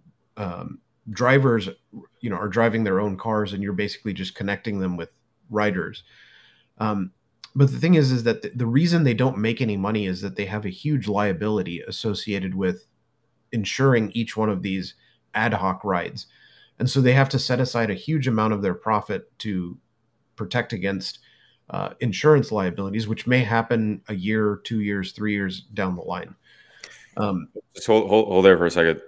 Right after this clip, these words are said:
Speaker 2: This is one of the, this is one thing that we talked about during the Lyft episode. And by the way, I wanna correct myself. The episode that we talked about, the episode that I talked about earlier, we didn't really cover, we didn't cover Uber, we covered Lyft. Thanks for correcting me on that, Hari.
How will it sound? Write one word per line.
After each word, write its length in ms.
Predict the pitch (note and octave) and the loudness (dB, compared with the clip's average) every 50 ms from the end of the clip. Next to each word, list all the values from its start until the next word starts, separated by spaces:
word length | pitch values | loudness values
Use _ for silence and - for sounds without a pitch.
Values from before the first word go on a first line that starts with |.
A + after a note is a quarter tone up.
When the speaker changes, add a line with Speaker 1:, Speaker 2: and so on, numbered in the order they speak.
| - | -14
Speaker 2:
This 240 | - F#2+ A2+ G#2 - | -2 0 0 2 2
is 100 | C#3+ A#2 | 2 4
one 140 | C#3 C3+ B2+ | 4 4 6
of 60 | B2 | 4
the, 180 | A#2 - - G#2 | 2 2 0 -2
this 160 | A#2 A#2 C#3+ | -2 -2 -2
is 80 | C#3+ C3+ | 0 0
one 160 | C#3 C3 A2+ | 0 2 2
thing 100 | B2 G#2 | 4 4
that 80 | F#2 E2+ | 4 4
we 80 | D#2 D#2 | 2 2
talked 280 | - F2 E2+ E2 E2+ | 2 2 2 2 2
about 140 | E2+ E2 D#2 | 0 -2 0
during 160 | D2 D#2+ D#2+ | -2 -4 -6
the 80 | D2+ D2 | -6 -4
Lyft 240 | D2 D2+ D2+ - - | -4 -4 -4 -4 -4
episode. 420 | E2 - - - - D2+ D2 C#2+ D2+ | -6 -6 -6 -8 -6 -6 -6 -6 -4
And 100 | D#2 D2+ | 0 2
by 100 | E2+ E2+ | 4 4
the 100 | E2 D#2+ | 4 4
way, 220 | D#2+ D#2 D2+ C#2+ - - | 2 2 0 -2 -4 -6
I 60 | - | -8
wanna 240 | D#2+ D2+ D2 C#2+ D2 | -8 -8 -8 -10 -14
correct 300 | - - E2+ D#2+ - - | -4 0 0 0 0 -2
myself. 420 | D#2+ D2 - - D2 C#2+ C#2 - - - - - - _ _ _ _ _ _ _ _ _ - | -8 -10 -6 -6 -6 -6 -8 -10 -18 -20 -20 -20 -20 _ _ _ _ _ _ _ _ _ -4
The 80 | F#2 | -2
episode 320 | F#2 F#2+ - - - G2+ F2+ | -2 -2 -2 -4 -6 -4 -4
that 140 | F2+ E2 E2 | -4 -4 -6
we 100 | D#2+ D#2+ | -8 -10
talked 340 | - - E2+ E2 D#2+ - | -6 -2 -2 -2 -2 -6
about, 420 | F2 - E2 D#2 D2+ D2 C#2+ - - _ _ _ - _ _ _ _ _ _ _ _ _ _ - | -8 -6 -4 -4 -4 -4 -6 -8 -12 _ _ _ -20 _ _ _ _ _ _ _ _ _ _ -2
the 100 | F#2+ F#2+ | 2 2
episode 320 | F#2+ G#2 G2+ - G#2+ F2 | 2 2 2 -2 -2 2
that 80 | F#2+ F#2 | 4 4
I 80 | F#2 | 4
talked 280 | F2+ - F#2+ F2+ E2+ - | 4 4 2 2 2 0
about 180 | - E2 D2+ | -4 -4 -2
earlier, 340 | D#2 F2 F#2+ F#2+ F2 E2 D#2+ | 0 0 0 0 0 -2 -2
we 100 | D2+ D#2 | -4 -4
didn't 200 | D#2+ F#2 F2+ E2+ | -4 -4 -4 -4
really 120 | E2+ D2+ D2+ | -6 -8 -10
cover, 360 | - - D2 - - - - | -10 -10 -10 -10 -12 -14 -12
we 100 | - E2 | -12 -8
didn't 200 | D#2+ F2+ E2 D#2+ | -8 -8 -8 -8
cover 240 | - E2 D2 C#2 - | -10 -10 -12 -10 -12
Uber, 280 | D2+ C#2 C2 C2+ B1+ - | -14 -14 -14 -16 -16 -16
we 80 | - C#2 - _ | -18 -20 -20 _
covered 240 | - D#2 C#2 C2 B1+ | -16 -14 -14 -12 -12
Lyft. 320 | A#1 A1+ A1 - - - _ _ _ _ - F2 - | -12 -12 -12 -12 -16 -20 _ _ _ _ -20 -20 -18
Thanks 160 | - - D2+ | -18 -18 -16
for 100 | - C#2+ | -16 -14
correcting 320 | - - D2+ C#2+ - C#2+ D2 | -8 -8 -8 -8 -8 -12 -16
me 60 | C#2+ | -14
on 120 | C2 C2 | -14 -12
that, 160 | C2 B1 - | -12 -12 -12
Hari. 220 | - A#1 - - | -12 -14 -16 -16